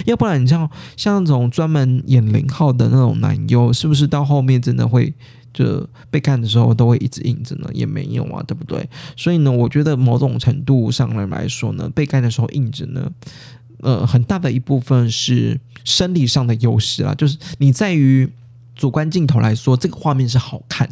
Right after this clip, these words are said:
的。就你被干，男优被干的时候，然后还硬着，这个画面，哇，漂亮！你如果是一号的观众，在看这个画面的时候，你会觉得，会不会觉得这个画面漂亮？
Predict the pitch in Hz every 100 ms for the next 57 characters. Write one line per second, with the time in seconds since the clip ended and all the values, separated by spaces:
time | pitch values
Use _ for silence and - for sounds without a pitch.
0 | 120 - - - - - - 160 123 120
1 | - 175 143 - 151 123 120 - - -
2 | - - - - 143 127 127 151 170 -
3 | 147 113 107 113 107 120 - 117 117 113
4 | - 139 127 - - - - - - 175
5 | - 170 131 123 117 135 120 - - -
6 | 143 113 120 131 - - - - - 127
7 | 123 123 156 196 131 120 151 147 - -
8 | 147 139 123 131 110 - - - 117 113
9 | 113 123 180 - 151 131 127 127 117 113
10 | - - 110 123 196 196 160 143 127 -
11 | - 143 180 139 131 180 113 117 101 95
12 | - 127 107